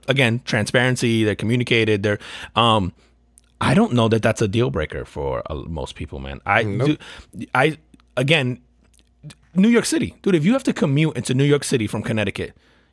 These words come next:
Speaker 1: you either have, you're either driving, probably not, 'cause it sucks. So you're taking a commuter train. That means you're, you're paying hundreds of dollars a month for that train pass.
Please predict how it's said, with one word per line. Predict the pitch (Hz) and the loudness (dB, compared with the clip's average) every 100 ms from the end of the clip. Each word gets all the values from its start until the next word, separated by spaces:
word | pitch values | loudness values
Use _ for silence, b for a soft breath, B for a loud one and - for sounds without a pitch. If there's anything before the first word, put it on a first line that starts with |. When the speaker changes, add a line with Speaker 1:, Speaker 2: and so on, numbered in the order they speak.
| - | -4
Speaker 1:
you | 131 | 2
either | 170 135 117 - | 2 4 2 0
have, | 123 113 98 - | 0 0 -2 -4
you're | 117 | -2
either | 147 | 2
driving, | 165 135 117 110 | 2 2 2 2
probably | - 160 180 151 | 2 2 2 0
not, | 101 92 | 0 -2
'cause | - 95 | -4 -4
it | 95 | -4
sucks. | - 85 73 - B B | -4 -4 -4 -10 B B
So | - | -2
you're | 120 | 0
taking | 120 151 156 | 2 2 2
a | 143 | 2
commuter | 143 135 131 | 2 2 2
train. | - 117 107 | 0 0 0
That | 107 | 2
means | 117 123 | 2 2
you're, | 117 - - | -2 -8 -6
you're | 113 | -2
paying | 98 123 123 | 0 0 0
hundreds | 104 139 156 151 | 0 0 2 0
of | 123 | 2
dollars | 110 113 104 | 4 4 2
a | 101 | 0
month | 95 - | 0 -2
for | |
that | 95 90 | -4 -4
train | - 73 | -4 -8
pass. | 76 67 76 - | -8 -8 -8 -10